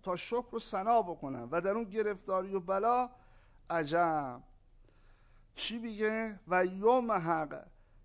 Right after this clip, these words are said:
وسمة و تقصیره، ننگ کوتاهیشو پاک کنه.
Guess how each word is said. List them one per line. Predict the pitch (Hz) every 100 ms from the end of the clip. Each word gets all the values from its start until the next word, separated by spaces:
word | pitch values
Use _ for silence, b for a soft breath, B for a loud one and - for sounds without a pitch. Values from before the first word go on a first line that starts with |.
| 135 139
وسمة | 190 247 269 - - 208 208 196 185 185
و | 175
تقصیره، | 175 143 - - 151 139 127 127 113
ننگ | 117 139 160 202 247 254 254 247 240
کوتاهیشو | 240 - 220 196 190 185 202 208
پاک | - 190 - -
کنه. | 117 98